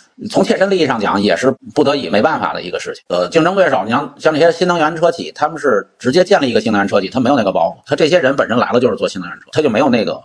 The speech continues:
问题。啊，再有一个就是他起步快，动作快，所以他很快的在这个领域里建立了一定的技术声望，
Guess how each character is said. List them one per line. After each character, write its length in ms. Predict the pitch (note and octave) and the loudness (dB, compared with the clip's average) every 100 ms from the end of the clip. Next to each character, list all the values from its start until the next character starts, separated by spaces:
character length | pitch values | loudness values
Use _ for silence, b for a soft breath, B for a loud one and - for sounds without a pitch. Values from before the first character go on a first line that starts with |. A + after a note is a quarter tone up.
| - | -2
问 140 | A2 | -2
题。 280 | F2+ A2 - _ B B B B | -2 -14 -20 _ B B B B
啊， 180 | F#3+ F#3 | -4 0
再 140 | F#3+ D#3+ | 0 0
有 100 | A#2 | 0
一 100 | A2 | 2
个 100 | B2 | 2
就 160 | A#2 | 2
是 240 | G2 F#2 - | 0 -2 -2
他 100 | D#3+ | -4
起 160 | D#3 - | -4 -6
步 100 | B2+ | -6
快， 300 | B2+ D3 G#2 | 0 0 0
动 140 | D3+ | -2
作 100 | A#2+ | -2
快， 300 | A2+ C3+ F2+ | 0 0 0
所 140 | - A#2 | -2 -2
以 320 | A2 E2+ - - | -2 -8 -16 -8
他 260 | - D3+ | 0 0
很 160 | D3 A2 | 0 -2
快 200 | F2+ E3 | -2 0
的 80 | D3+ | 0
在 100 | C3 | 0
这 100 | C3+ | 2
个 80 | B2 | 0
领 140 | F2+ | 0
域 80 | A#2+ | 0
里 100 | G2 | 0
建 280 | E3 D#3+ C3 | 2 0 2
立 100 | B2+ | 0
了 160 | G2+ | 0
一 100 | G2 | -2
定 240 | B2+ - - | -4 -2 0
的 80 | |
技 200 | A2 - | 0 -2
术 100 | C#3 | -8
声 180 | A#2+ - | -6 -4
望， 120 | C4+ | 0